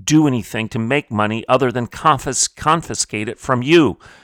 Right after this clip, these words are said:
It's called taxation. And just because they took it from you doesn't make it theirs. If you can get legislation crafted wisely, then you can get the money back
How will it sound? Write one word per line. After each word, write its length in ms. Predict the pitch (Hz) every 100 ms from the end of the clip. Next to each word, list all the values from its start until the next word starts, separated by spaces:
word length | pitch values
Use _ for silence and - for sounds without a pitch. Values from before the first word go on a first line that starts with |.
| _ _ _ -
It's 140 | -
called 320 | - 120 120
taxation. 840 | - 120 - - 127 120 - 90 - _ _ _ _ _ -
And 140 | 110
just 180 | 131 135
because 340 | 160 - 151
they 120 | 123 135
took 320 | - 208 -
it 100 | -
from 160 | 120
you 160 | 104 113
doesn't 340 | 120 120 147
make 200 | 117 110
it 160 | - _
theirs. 680 | 165 156 113 - - - - _ _ _ _ _ _ _ _ _ _ _ _ _ _
If 160 | 123 117
you 60 |
can 160 | - 107
get 180 | 156 160
legislation 760 | 165 180 - 151 139 - 110
crafted 580 | - 143 135 - - 113
wisely, 1000 | 104 139 151 151 120 - 85 80 50 - _ _ _ _ _ _ _ _ _ _ _ _ _ _ _ _ _ _ _ _ _ _ _ _ _
then 240 | 135 127 120
you 100 | 127
can 220 | 135 117
get 280 | 92 - -
the 100 | 117
money 280 | 117 113
back 720 | 98 113 101 85 - - -